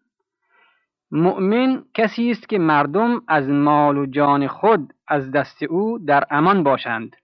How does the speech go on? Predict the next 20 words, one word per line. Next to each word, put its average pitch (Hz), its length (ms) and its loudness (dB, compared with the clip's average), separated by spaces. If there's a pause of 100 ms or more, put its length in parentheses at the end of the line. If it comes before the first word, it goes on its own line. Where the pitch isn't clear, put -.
(760)
و 139 140 2
مسلمان 151 840 2
کسی 202 320 -2
است - 180 -4
که 175 120 0
مسلمانان 139 920 2
دیگر 135 580 2 (280)
از 131 220 -4
زبان 147 540 2
و 120 140 -14
دست 156 360 0
او 190 280 -2
در 143 300 2
امان 156 280 2
باشند. 117 480 -4 (880)
لفظ 143 460 0
مسلمان 160 1040 2 (160)
در 143 220 2
این 156 160 0
حدیث 156 440 0